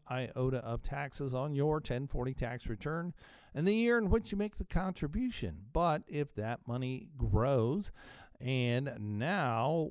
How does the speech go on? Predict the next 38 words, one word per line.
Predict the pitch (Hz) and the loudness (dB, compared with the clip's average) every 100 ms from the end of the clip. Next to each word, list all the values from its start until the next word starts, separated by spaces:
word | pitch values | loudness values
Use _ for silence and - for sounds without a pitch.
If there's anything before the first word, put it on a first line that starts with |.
| - | -2
we | 113 | 0
have | 110 117 113 | 0 0 -2
that | 110 - | 0 0
withdrawal | 110 113 101 104 143 | 0 0 0 2 2
later | 120 113 101 | 0 0 0
in | 95 82 | -2 -4
life | 98 165 190 | -2 0 2
when | - 151 | 0 0
you're | 139 151 | -2 0
in | 156 151 | 0 0
retirement, | 135 135 175 202 202 190 - | -2 0 0 0 -2 -2 -2
then | 165 170 | 0 0
it | 156 | -2
all | - 151 165 | 0 2 2
comes | - 139 160 | 2 0 0
out | 143 151 151 - | 0 0 -2 -4
income | 139 143 143 147 - - 107 110 113 | -2 0 0 -4 -6 -6 -4 -2 -4
tax | 107 104 101 90 - | -4 -6 -6 -6 -4
free. | 226 240 117 - _ - - - - | -2 -2 -4 -8 _ -20 -20 -10 0
Now | 165 | 2
with | 247 233 | 4 2
that, | 202 180 185 | 2 2 0
that | 160 | 2
also | 147 147 - 139 | 4 4 4 2
coincides | - 117 123 117 - - 107 127 117 117 | 4 4 2 -2 -8 -8 -6 -4 0 2
with | 131 170 - | 2 2 -2
the | 135 127 | -4 -4
amount | 92 98 131 147 | -4 -4 -4 -2
of | 131 151 | -4 -2
Social | - 123 | -2 -2
Security | 135 - - 196 285 175 | -2 -6 -4 -2 0 0
that's | 117 - | -2 -4
gonna | 107 123 | -4 -2
be | 131 | -2
subject | 107 107 127 - | -4 -4 -4 -4
to | - | -4
income | 175 226 190 135 104 | -2 -2 0 0 0
tax. | 90 98 - - - | 0 -2 -4 -14 -16